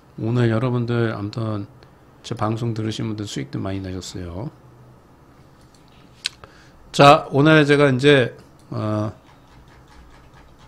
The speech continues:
자, 두 가지. <clears throat> 금일 핵심 유망주. 네, 하기 전에 이제 두 가지 공지, 세 가지 할게요, 세 가지. 자,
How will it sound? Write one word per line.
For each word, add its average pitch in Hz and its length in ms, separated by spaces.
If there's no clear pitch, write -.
자, 104 300
두 - 120
가지. 156 400
<clears throat> - 1400
금일 165 460
핵심 170 320
유망주. 147 460
네, 120 220
하기 143 300
전에 127 260
이제 113 180
두 - 120
가지 151 240
공지, 117 580
세 208 220
가지 214 240
할게요, 135 220
세 139 140
가지. 123 480
자, 107 340